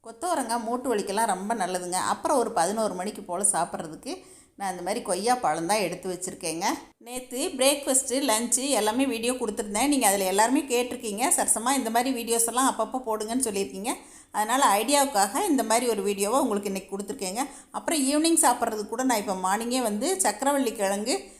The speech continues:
வேக வச்சு எடுத்துக்கிட்டேங்க. இப்போ சக்கரவள்ளி கிழங்கெல்லாம் தை மாசி மாசத்துல நமக்கு அதிகமா கிடைக்குங்க. உடம்புக்கு ரொம்ப நல்லது. சுகர் இருக்கவங்க எல்லாருமே சாப்பிட்லாங்க.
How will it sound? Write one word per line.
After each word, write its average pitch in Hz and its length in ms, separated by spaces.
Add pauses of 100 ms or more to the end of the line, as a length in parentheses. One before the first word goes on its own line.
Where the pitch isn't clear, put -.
(120)
வேக 262 320
வச்சு 226 300
எடுத்துக்கிட்டேங்க. 196 580
இப்போ 269 280 (680)
சக்கரவள்ளி 285 520
கிழங்கெல்லாம் 208 540
தை 262 240
மாசி 262 420
மாசத்துல 233 460
நமக்கு 214 320
அதிகமா 220 420
கிடைக்குங்க. 208 480 (340)
உடம்புக்கு 214 440
ரொம்ப 202 300
நல்லது. 202 540
சுகர் 233 320
இருக்கவங்க 196 460
எல்லாருமே 226 500
சாப்பிட்லாங்க. 190 680